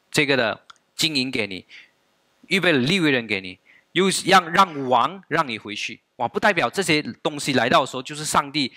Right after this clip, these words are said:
让你赶赶走，有时候不是的啊，有时候是，但有时候不是的啊。我们知道我们的服事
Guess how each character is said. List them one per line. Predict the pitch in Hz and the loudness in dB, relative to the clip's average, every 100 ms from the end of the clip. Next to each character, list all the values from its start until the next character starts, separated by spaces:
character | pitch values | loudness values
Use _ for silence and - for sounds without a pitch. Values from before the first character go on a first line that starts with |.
| - - | -14 0
让 | 160 147 | 2 2
你 | 110 | -2
赶 | 104 117 | -8 -6
赶 | 110 95 | -8 -12
走， | 92 - _ _ _ - | -16 -20 _ _ _ -14
有 | 107 | -10
时 | 117 | -8
候 | 131 | -10
不 | 139 | -8
是 | - 117 | -8 -8
的 | - _ _ _ _ | -12 _ _ _ _
啊， | - 92 - | -8 -8 -8
有 | - 120 | -2 0
时 | 170 | 2
候 | 202 | 2
是， | 214 233 - _ _ | 2 0 0 _ _
但 | 208 | 0
有 | 151 | 0
时 | 120 | -2
候 | 120 | -2
不 | 127 | -2
是 | 135 123 | -2 -2
的 | - _ - - - _ | -6 _ -20 -20 -20 _
啊。 | - - - _ | -10 -10 -12 _
我 | - 139 | -2 0
们 | 165 | 2
知 | 170 | 0
道 | 185 | 2
我 | 139 | 0
们 | 135 | 0
的 | |
服 | 127 - 123 | -2 -4 0
事 | - 156 - | 2 0 -2